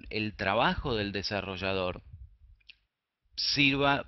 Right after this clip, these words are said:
para multiplataformas y para multidispositivos, y cómo logramos una transversalidad, eh, en nuestras aplicaciones para que sean, eh, de, de fácil o ninguna adaptación para pasarlo de sistema operativo, para pasarlo de dispositivo, para pasarlo de,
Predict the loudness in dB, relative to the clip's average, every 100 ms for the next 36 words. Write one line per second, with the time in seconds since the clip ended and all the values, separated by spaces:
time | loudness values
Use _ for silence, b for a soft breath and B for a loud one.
0 | 0 0 2 -2 -6 -6 -4 -4 -4 -6
1 | -4 -4 -2 -2 -2 -6 -6 -4 -2 -4
2 | -6 -6 -8 -8 -8 -8 -6 -4 -4 -6
3 | B B B -8 -2 0 0 0 2 2
4 | 2 -2 -4 -2 0 0 0 0 -2 -2
5 | -2 2 4 4 2 B B B -6 0
6 | 2 2 0 0 -2 -4 -8 -10 -8 -6
7 | -4 -4 -6 -4 -4 -2 -2 -2 0 2
8 | 0 0 0 0 -2 0 0 -2 B B
9 | -6 -2 0 -2 -6 -4 -4 0 -2 6
10 | 6 6 2 0 0 0 0 0 2 4
11 | 4 4 2 -2 -2 -2 -2 0 0 0
12 | -2 -2 0 -2 0 -2 -2 -4 -4 -2
13 | -2 -2 -2 -2 -2 -2 -4 -4 -4 -4
14 | -4 -4 -8 -10 -12 -10 -4 -4 -4 -4
15 | -6 -6 -6 -6 -4 -6 -6